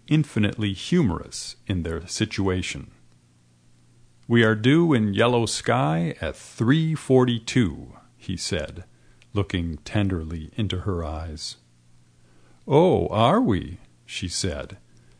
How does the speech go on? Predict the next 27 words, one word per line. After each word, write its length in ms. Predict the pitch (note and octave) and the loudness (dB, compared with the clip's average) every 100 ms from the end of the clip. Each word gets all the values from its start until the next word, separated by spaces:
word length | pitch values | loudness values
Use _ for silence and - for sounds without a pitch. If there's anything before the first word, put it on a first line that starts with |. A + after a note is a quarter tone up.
| - | -2
as 160 | A2+ A#2 | 0 2
if 140 | A2 | -2
she 220 | - G#2+ | -2 -4
had 220 | F2+ G#2 | -2 -2
not 460 | G2 F#2+ G#2 G#2+ - | -2 0 0 -2 -6
been 400 | F#2 F2 E2+ F2 - | -6 -4 -6 -10 -6
aware 460 | G2 F2 F#2 A2 F2 | -4 -2 0 0 -2
of 160 | D#2 | -6
it. 260 | - - - _ _ _ _ _ _ _ - - - - | -12 -16 -20 _ _ _ _ _ _ _ -20 -20 -12 0
To 240 | C3+ B2+ | 0 2
evince 600 | D3+ B2 B2+ E3+ F3+ - - | 2 2 4 2 0 -4 -10
surprise 1080 | - - A#2+ - B2 A2 F2 D2+ D2 D2+ - - | -8 -4 -4 -2 0 2 0 -2 -8 -12 -14 -8
at 160 | G2+ F#2 | -6 -2
her 160 | G2+ | -2
husband's 560 | - G2+ F2+ F2+ E2+ E2 | 0 -2 -2 -4 -4 -6
statement 580 | - F#2 F#2+ G#2 F#2+ - _ - _ _ _ | -6 -4 -4 -4 -6 -8 _ -20 _ _ _
was 220 | G#2+ G2+ - | 0 0 0
part 480 | - F#3 F#3 F3 - | -4 0 0 -2 -6
of 200 | A2+ A2 | -2 0
her 180 | - G#2+ | 2 0
wifely 760 | F2+ F2+ A2 - G2+ G2 F#2 F#2 - | 2 0 0 -2 -4 -2 -4 -6 -2
amiability. 1040 | G#2 F#2+ F2 D#2+ G2+ F#2+ F2+ - E2 F2 - _ _ _ _ _ _ _ _ _ - - | 0 0 -2 0 0 0 -2 -8 -12 -12 -20 _ _ _ _ _ _ _ _ _ -20 -20
She 200 | - C3+ | -4 0
took 440 | B2+ D#3+ E3 - - | 2 4 2 -2 0
from 240 | C3+ A#2+ | 4 4
a 80 | G2+ | 4
pocket 500 | - A#2+ A#2 G2 | 2 0 0 -4